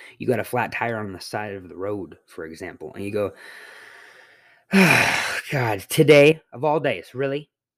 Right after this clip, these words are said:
Really? Today, when I have to go to work?" As if it couldn't have happened yesterday when you're going to work,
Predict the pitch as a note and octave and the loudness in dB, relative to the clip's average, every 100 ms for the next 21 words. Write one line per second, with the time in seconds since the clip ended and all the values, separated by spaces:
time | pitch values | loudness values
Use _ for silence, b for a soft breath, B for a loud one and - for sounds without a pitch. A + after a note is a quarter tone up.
0 | _ C3+ C#3+ E3 A2+ D#2 _ - D#3+ C3 | _ -8 -2 0 -2 -8 _ -8 -4 -4
1 | G2+ G#2+ A2+ A#2 B2 B2 B2 G#2 G#2+ F2+ | -6 -10 -10 -10 -12 -10 -10 -10 -12 -14
2 | _ _ _ _ _ _ A2 G#2+ G#2+ G2+ | _ _ _ _ _ _ -14 -12 -12 -12
3 | G2+ - G#2 G2+ - F#2+ F#2+ F2+ G#2 - | -14 -16 -16 -14 -14 -14 -12 -12 -12 -12
4 | G#2 G2+ F#2+ G2 F#2+ G2 F#2+ F2 F2 E2+ | -8 -6 -6 -8 -10 -10 -10 -10 -12 -14